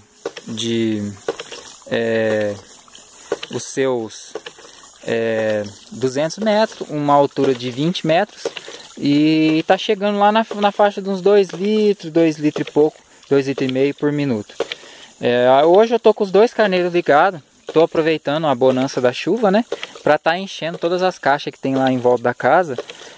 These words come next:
que daí, assim, a hora que for rigar uma horta, é, lavar uma calçada, as caixas tá tudo cheia,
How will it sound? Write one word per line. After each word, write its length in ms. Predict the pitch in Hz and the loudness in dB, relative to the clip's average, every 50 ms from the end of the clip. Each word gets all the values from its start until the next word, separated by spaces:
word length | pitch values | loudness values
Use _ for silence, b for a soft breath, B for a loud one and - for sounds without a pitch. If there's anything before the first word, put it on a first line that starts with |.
| B B | B B
que 80 | - 123 | -4 0
daí, 380 | 123 135 139 139 139 143 156 | 2 2 2 2 2 0 -2
assim, 240 | 165 160 - 160 139 | -2 -4 -4 -4 0
a 60 | 131 | 2
hora 100 | 131 131 | 2 2
que 80 | 131 - | 0 -2
for 140 | - 139 135 | -2 -2 -2
rigar 260 | 131 143 127 123 123 | -2 0 0 2 2
uma 220 | 127 127 127 123 | 4 4 4 4
horta, 640 | 113 113 123 151 160 156 139 - - 123 117 113 110 B B B B B B B | 4 4 4 4 4 2 0 0 -2 -2 -2 -2 -6 B B B B B B B
é, 180 | 127 117 113 | 0 0 2
lavar 340 | 113 120 120 120 110 120 120 | 4 4 4 4 4 4 2
uma 120 | 120 123 | 2 2
calçada, 580 | - - 139 135 - - 135 131 139 156 165 175 | 2 2 2 2 2 2 2 4 4 4 2 0
as 120 | 170 - | -2 -2
caixas 280 | - - 147 156 147 - | 0 0 0 0 -2 -4
tá 120 | - 160 | -8 -8
tudo 220 | - - 151 151 156 | -8 -8 -8 -6 -6
cheia, 400 | - - - 160 175 196 220 | -6 -2 -2 0 0 0 0